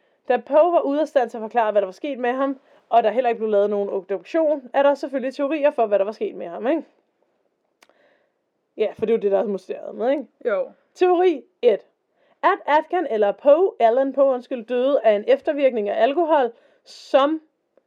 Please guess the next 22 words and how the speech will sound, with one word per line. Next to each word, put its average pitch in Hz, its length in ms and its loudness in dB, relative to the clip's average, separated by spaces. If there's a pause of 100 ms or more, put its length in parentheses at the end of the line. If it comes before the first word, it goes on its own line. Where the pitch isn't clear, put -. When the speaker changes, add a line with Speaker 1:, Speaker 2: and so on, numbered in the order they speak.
(560)
Speaker 1:
diskmania, 233 1400 0 (920)
hvilket 214 280 -4
Speaker 2:
Mhm. - 80 4
Speaker 1:
jeg 220 140 2
ikke 277 180 -2
ved 302 180 2
er, 254 200 2 (260)
hvad 233 180 4
er, 220 280 6
eller 233 240 4 (440)
dehydra-, 240 1200 -6 (420)
<laughs> 226 1300 0
det, 262 260 0
altså, 220 200 0
når 214 80 2
man 214 180 0 (100)
dehydrerer 226 400 2
efter 202 240 0
at 214 60 0
have 202 100 -2
brugt, - 380 -8
øhm, 190 580 -4